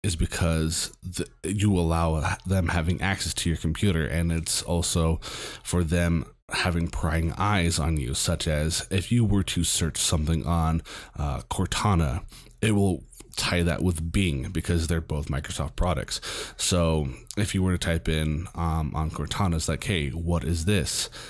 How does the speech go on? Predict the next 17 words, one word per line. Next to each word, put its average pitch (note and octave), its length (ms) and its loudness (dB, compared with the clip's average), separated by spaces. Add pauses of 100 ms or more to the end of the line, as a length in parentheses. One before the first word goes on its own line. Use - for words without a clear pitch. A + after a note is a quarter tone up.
(200)
Then F2+ 180 2
I D#2 60 2
was E2 80 0
like, E2 180 -2
"Oh, G2 140 2
this D#2 240 -2
is E2 80 0
that, E2 300 0
that C#2 180 -2
is E2 160 -2
this." E2+ 440 -2 (880)
And F#2+ 220 0
so F2 300 2
what E2 280 0
that G#2 180 0
does D#2 280 0
is D#2 220 -2